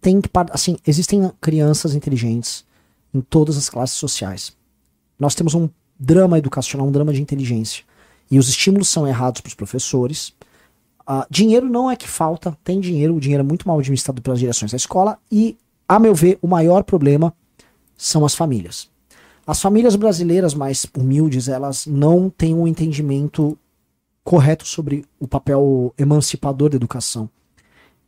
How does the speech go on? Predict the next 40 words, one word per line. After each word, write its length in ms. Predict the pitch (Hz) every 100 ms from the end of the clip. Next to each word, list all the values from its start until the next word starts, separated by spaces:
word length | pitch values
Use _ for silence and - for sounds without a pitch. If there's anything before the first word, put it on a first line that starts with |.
| _
E 180 | - 151
é, 100 | 170 175
via 320 | 196 165 208
de 80 | 165
regra, 180 | 180
elas 140 | 190 165
acham 180 | 160 -
que 60 |
os 100 | 170
filhos, 380 | - 170 160 170
a, 160 | - 117
a 60 |
escola 320 | 139 - 151 160
é 40 |
depo-, 240 | 160 165
e 80 | 180
esse 140 | 196 -
é 40 |
o 20 |
problema. 480 | - 165 156 127 104 _
Quando 160 | - 180
os 160 | 156 -
mais 180 | 151 147
pobres 440 | - 151 151 139
querem 360 | - 151 143 139
discutir 400 | 123 - 147 -
escola, 440 | 139 - 151 151 139
eles, 200 | 147 151
em 80 | 160
via 280 | 147 139 156
de 100 | 135
regra, 320 | 135 143 151 - _ _
tão 140 | -
sempre 260 | 151 175 165
discutindo 380 | 156 - - 156
merenda. 520 | 156 147 139 135 113 _ _ _ _ _ -
Merenda, 380 | 127 151 151
transporte, 640 | 131 117 - - 147 - 117
merenda, 260 | 127 135
transporte. 640 | 131 123 - 127 123 -